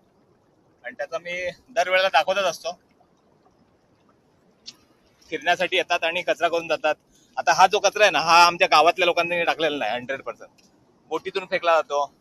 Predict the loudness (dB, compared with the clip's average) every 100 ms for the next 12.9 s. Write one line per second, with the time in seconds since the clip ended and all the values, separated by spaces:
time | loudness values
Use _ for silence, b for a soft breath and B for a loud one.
0 | _ -6 0 0 0 0 0 0 2 2
1 | 2 0 0 2 4 4 2 _ _ _
2 | _ _ _ _ _ -2 4 4 4 2
3 | 2 4 4 4 2 -4 _ _ _ _
4 | _ _ _ _ _ _ _ _ _ 6
5 | 8 8 6 2 -2 2 4 2 -2 _
6 | -8 -4 2 2 2 -2 _ _ _ _
7 | -8 -2 4 4 2 -2 -4 -4 -12 _
8 | -18 -6 -4 -2 0 0 6 6 6 2
9 | 0 0 -2 -10 -6 -2 2 2 0 -8
10 | -12 _ _ _ _ _ _ _ _ _
11 | _ 0 4 6 6 2 2 2 0 -4
12 | _ _ _ _ -8 -4 -2 -2 -4